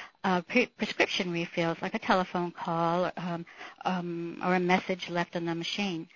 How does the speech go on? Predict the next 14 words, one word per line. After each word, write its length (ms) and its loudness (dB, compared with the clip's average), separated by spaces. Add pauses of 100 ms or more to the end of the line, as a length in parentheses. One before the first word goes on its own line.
(360)
We 100 6
can 260 4
also 300 8
integrate 580 4
creative 480 4
ways 260 4
to 100 -4
remind 320 2
patients, 400 -4
such 200 -4
as 80 -8
computer-assisted 840 -2
patient 360 -4
monitoring 540 -2